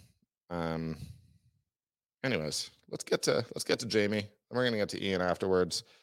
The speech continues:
Just wanna very quickly shout out our, our sponsor,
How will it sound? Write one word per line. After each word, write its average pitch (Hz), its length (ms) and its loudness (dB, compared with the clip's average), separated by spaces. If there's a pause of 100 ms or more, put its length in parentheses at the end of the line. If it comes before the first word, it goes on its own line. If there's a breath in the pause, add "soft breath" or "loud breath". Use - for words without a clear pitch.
(440 soft breath)
Just - 140 -4
wanna 95 360 2 (800)
very 85 260 2
quickly 87 540 -2 (300)
shout 92 320 0
out 90 240 2
our, 90 320 0
our 85 80 -4
sponsor, 80 500 -4